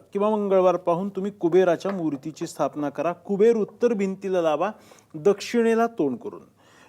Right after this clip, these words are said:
यानंतरनं श्रीयंत्र जे आहे ते श्रीयंत्रसुद्धा तुम्ही पंचधातूचं ओरिजिनल अतिशय परफेक्टली त्याच्या डायमेन्शन्स असणारं तुम्ही माझ्या ऑफिसमधनं मागवू शकता.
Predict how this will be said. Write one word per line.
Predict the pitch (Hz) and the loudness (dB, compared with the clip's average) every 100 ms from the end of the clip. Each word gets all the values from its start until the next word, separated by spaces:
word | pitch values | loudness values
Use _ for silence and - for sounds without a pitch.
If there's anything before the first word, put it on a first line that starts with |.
| - | -2
यानंतरनं | 190 214 220 220 220 226 220 | 0 2 -2 0 0 0 -4
श्रीयंत्र | - 220 247 254 240 247 196 | -4 -2 0 0 -2 2 2
जे | 175 | 4
आहे | 165 170 | 2 2
ते | 175 180 | -2 -4
श्रीयंत्रसुद्धा | - 196 220 220 226 214 160 185 | -2 -4 -2 -2 -4 -6 -6 -6
तुम्ही | 185 185 | -4 -6
पंचधातूचं | 208 165 165 196 180 175 175 165 | -4 -4 -4 -4 -4 -4 -6 -6
ओरिजिनल | 170 156 156 165 175 202 202 - _ _ _ | -4 -2 -4 -4 -6 -6 -8 -20 _ _ _
अतिशय | 165 214 214 247 | -6 -4 -6 -8
परफेक्टली | 240 190 180 220 214 226 247 | -4 -2 -2 -2 -2 -2 0
त्याच्या | 214 196 | 0 0
डायमेन्शन्स | 190 170 165 156 170 147 | -2 -2 -4 -8 -10 -10
असणारं | 156 - 180 170 147 | -10 -8 -6 -4 -6
तुम्ही | 156 160 | -6 -8
माझ्या | 151 143 | -6 -6
ऑफिसमधनं | 135 139 131 147 143 | -6 -8 -12 -8 -6
मागवू | 131 123 117 | -4 -4 -4
शकता. | 202 - 180 - | -4 -4 -10 -2